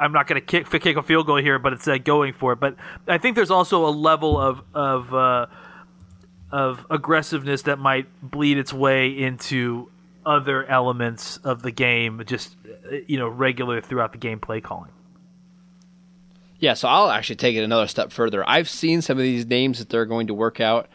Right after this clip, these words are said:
Speaker 2: Uh, a couple of them include Mike Nugent, Sam Irwin-Hill. Um, I, if I was the offensive coordinator and the head coach, I would do the best job that I can to completely take that kicker out of the game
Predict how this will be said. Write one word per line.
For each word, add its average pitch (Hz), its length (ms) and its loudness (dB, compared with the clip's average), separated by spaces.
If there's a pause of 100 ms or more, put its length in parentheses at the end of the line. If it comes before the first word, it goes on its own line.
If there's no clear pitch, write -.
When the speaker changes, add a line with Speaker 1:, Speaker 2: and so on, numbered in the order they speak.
(280)
Speaker 2:
Uh, 95 200 -4
a - 40 -20
couple 117 220 -2
of 104 80 -2
them 104 100 -4
include 110 460 -4
Mike 110 340 0
Nugent, 117 640 0
Sam 113 340 -2
Irwin-Hill. 110 600 -2 (420)
Um, 95 420 -2 (920)
I, - 120 0 (280)
if 120 380 -2
I 143 180 4
was 180 180 0
the 143 140 2
offensive 151 380 0
coordinator 147 440 0
and 131 120 -4
the 127 40 -6
head 135 180 -4
coach, 151 360 0 (360)
I 139 180 4
would 131 200 2
do 131 160 2
the 107 120 -4
best 123 480 0
job 120 280 2
that 110 80 0
I 110 100 2
can 107 440 -2
to 120 220 -4
completely 139 720 -4
take - 260 -2
that - 180 0
kicker 113 360 -2
out 110 160 2
of 107 60 0
the 104 80 -4
game 104 340 0